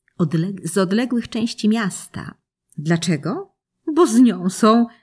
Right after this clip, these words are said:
najlepsze zabawy. Tak może brzmieć odpowiedź. A co dzieci lubią najbardziej robić? No, bawić się. One dobrze wiedziały, że tu mogą się świetnie pobawić. A gdy któreś z nich miało jakiś problem,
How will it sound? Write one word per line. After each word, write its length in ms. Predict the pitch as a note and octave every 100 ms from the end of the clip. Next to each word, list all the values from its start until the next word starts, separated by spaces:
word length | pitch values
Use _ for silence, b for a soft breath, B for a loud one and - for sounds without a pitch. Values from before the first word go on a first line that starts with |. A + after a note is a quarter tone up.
| B
najlepsze 800 | A#3+ B3+ C4+ C4 A3+ - - A3
zabawy. 720 | G3+ B3 A#3+ A#4+ C#4+ F3 F3 F3+ _ _ _ _
Tak 280 | D#3 -
może 280 | E3+ D#3+ F3
brzmieć 380 | E3 C#3 D3 C#3+
odpowiedź. 720 | C#3+ - D#4+ C4+ D3 - _ _ _ -
A 60 | D#3+
co 180 | -
dzieci 280 | F#3 F#3+ -
lubią 300 | F3+ E3 F#3
najbardziej 760 | G3+ F#3+ E3 D#3 D#3+ - E3+ F#3+
robić? 640 | F3 E3+ G3+ - _ _ _ - F4
No, 240 | F4 B3+ -
bawić 440 | F#4+ E4+ G3+ E3
się. 400 | - - D#3+ E3+ - _ _ _
One 240 | E3+ F3
dobrze 480 | D#3 E3+ D#3+ D#3+ D#3 D#3+
wiedziały, 720 | - D#3 C#3 E3 B3 G3+ D#3+ D#3 - _ -
że 180 | E3+ F#3
tu 500 | - - C4 E4+ E4
mogą 580 | G#3+ G#3+ C4 A#3 G3+ F#3
się 200 | - E3+
świetnie 760 | - - A3 F#3+ G#3+ - C#3+
pobawić. 460 | C#3+ D3 F#2+ - _ _ _ -
A 140 | C#3
gdy 460 | C#3 D3 D3+ C3 A#2+
któreś 420 | - A#3 A4+ A#3+
z 120 | F3
nich 460 | G#3+ A#3 - - -
miało 300 | D#3 D3+ D3
jakiś 420 | E3+ E3+ G3+ -
problem, 720 | - F#4+ F#4+ F3+ D#3 F#3+ A#3